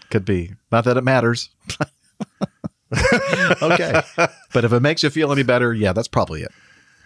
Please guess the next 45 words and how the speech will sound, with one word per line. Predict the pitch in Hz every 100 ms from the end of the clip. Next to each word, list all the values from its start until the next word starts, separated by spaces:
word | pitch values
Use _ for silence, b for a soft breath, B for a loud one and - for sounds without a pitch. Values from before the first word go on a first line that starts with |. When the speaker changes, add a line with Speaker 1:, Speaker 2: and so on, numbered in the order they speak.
| b
Speaker 1:
Okay. | 123 107 73 _ -
Speaker 2:
Uh, | 98 - - 117
well, | 101 98 - -
yeah, | 110 104 101
Speaker 1:
Um, | 98 95
Speaker 2:
that, | 107 _ -
definitely | 98 - 80 78
it. | - - 131 - _ _ - 233 -
<laughs> | -
Speaker 1:
anyways, | 143 113 92 -
it's | 117 -
good | 147
to | 110
hear | 113 104
that, | 98 87 -
uh, | 85 82 78 - _
the | 90 85
legal | 87 104 98
system | 90 95 - 90
is | 82
finally | - 90 87
doing | 82 90 90
something. | 90 87
Now, | 110 101
if | 107 -
we | 101
can | 92
just | 131 -
get | 127
the | 104
word | 107 123
out | 113 107
to | 95
people | 113 110 110
and | 90
keep | 113 -
them | 101
from | - 92 87 B B B B
drinking | 107 107 104
too | 101
much | 95 92
on | 95
airplanes | 90 92 90 87
and | 87
causing, | 90 87 85 85 85